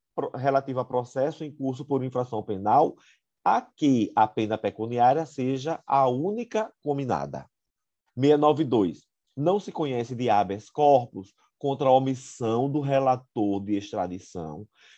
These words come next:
se fundado em fato ou direito estrangeiro cuja prova não constava dos autos, nem foi ele provocado a respeito. Súmula seiscentos e noventa e um.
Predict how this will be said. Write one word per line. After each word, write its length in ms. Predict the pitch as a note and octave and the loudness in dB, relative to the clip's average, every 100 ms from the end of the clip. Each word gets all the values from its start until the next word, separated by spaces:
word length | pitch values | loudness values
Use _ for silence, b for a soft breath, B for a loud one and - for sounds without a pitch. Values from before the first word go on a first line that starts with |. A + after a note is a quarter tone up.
| _ | _
se 140 | D#3 | -6
fundado 440 | C3+ D3+ C#3+ D#3+ | -4 2 4 4
em 80 | F3+ | 2
fato 580 | F3 - A2+ G#2 G#2+ A#2+ | -6 -2 2 2 0 -4
ou 160 | - C3 | -4 -4
direito 320 | B2+ A#2 - | -2 -4 -6
estrangeiro 640 | A2 - G2 G2 A2+ A#2+ A#2+ | -12 -10 -8 -2 0 0 -4
cuja 400 | A#2+ C3 D3+ E3 | -4 -4 -2 -4
prova 560 | _ A#2+ A#2+ A#2+ C3 | _ 0 2 2 -4
não 460 | - C#3+ D3+ D3 F3+ | -6 -4 2 4 2
constava 560 | G#3+ G#3 - C#3+ C#3+ C#3+ | -2 -8 0 2 2 0
dos 220 | - D#3 | -6 0
autos, 440 | B2 G#2+ A2 A2 _ _ _ | 2 2 -2 -14 _ _ _
nem 160 | D3+ D3+ | -6 -6
foi 280 | D3 D3 A#2 | -2 0 4
ele 340 | G#2 G2+ C3 | 4 4 2
provocado 720 | D3 B2+ A#2+ A#2 - G#2 G#2 | -2 -2 -2 -2 -2 2 2
a 40 | A#2 | 0
respeito. 640 | D3 F3 - F2 D2+ - _ _ _ _ _ _ _ _ _ _ _ - B B B B | -4 -10 -6 -4 -6 -18 _ _ _ _ _ _ _ _ _ _ _ -20 B B B B
Súmula 300 | - C#3 D3 | -4 4 4
seiscentos 240 | C#3+ C#3+ | 6 4
e 20 | C#3 | 6
noventa 280 | C#3+ C#3+ | 4 4
e 60 | D#3 | 2
um. 240 | C#3 G2 | 0 -2